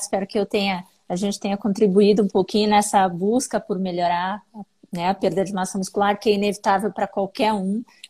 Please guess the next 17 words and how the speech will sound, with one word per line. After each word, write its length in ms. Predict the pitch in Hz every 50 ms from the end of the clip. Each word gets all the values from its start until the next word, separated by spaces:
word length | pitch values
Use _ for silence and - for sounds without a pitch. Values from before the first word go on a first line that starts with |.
| _
A 40 | 180
gente 180 | 170 185 196 185
só 140 | - 202
tá 240 | 190 190 - 202 190
tentando 480 | 190 - 208 190 185 - 220 202 208 214
evitá-la, 920 | 214 240 214 202 208 190 - - 214 175 170 180 208 247 254 233 208 185 175
né? 360 | 170 165 160 165 185 226 196 _ _ _ _ _ _
Então, 260 | 190 180 196 208 202
quanto 340 | 202 - 220 220 220 - 208
antes 220 | 208 214 226 220 -
a 40 |
gente 220 | 226 233 226 214 - -
puder 240 | 233 190 196 196
antecipar 500 | 208 214 214 - 233 214 - - - 214
essas 260 | 202 196 - 220 202 185
medidas 520 | 196 185 175 170 196 202 214 180 190 185 175
de 120 | 196 190